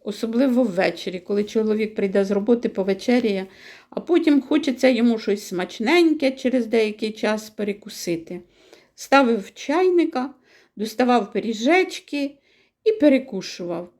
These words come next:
Ситно, смачно. Переживала за те, що, е, може бути ізжога.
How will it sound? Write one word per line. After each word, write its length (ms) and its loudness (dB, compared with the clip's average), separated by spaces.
Ситно, 840 2
смачно. 880 -4
Переживала 680 4
за 160 2
те, 220 0
що, 540 -2
е, 180 -2
може 560 2
бути 1120 -2
ізжога. 880 2